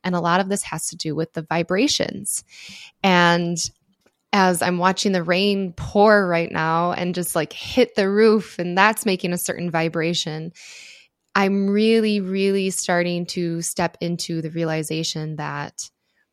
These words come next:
we are vibrational beings. We are light beings, and we have vibrations about us. And I definitely want to dive down this topic more of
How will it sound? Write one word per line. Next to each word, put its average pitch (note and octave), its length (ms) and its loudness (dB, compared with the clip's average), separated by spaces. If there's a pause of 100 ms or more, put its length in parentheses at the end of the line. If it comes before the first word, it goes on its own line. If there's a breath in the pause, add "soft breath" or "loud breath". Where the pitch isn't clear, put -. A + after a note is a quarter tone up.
(420)
we F3 240 -2
are D#3+ 240 0
vibrational D#3 720 -4
beings. D3+ 880 -6 (100)
We E3+ 100 -2
are D#3+ 120 0
light D#3+ 400 -2
beings, B3+ 760 -4 (140)
and D#3+ 580 -4 (460)
we F3 140 -2
have E3 180 -4
vibrations D#3+ 800 -4 (160)
about D3 420 -6
us. D4+ 440 -4 (100)
And D#3+ 500 -2 (680 loud breath)
I E3+ 480 0
definitely F3+ 320 -2
want F3 200 -2
to D#3+ 120 -10
dive D#3 260 -2
down D#3+ 320 -4
this E3 200 -6
topic - 440 -6
more F3 540 0
of D#3 360 -2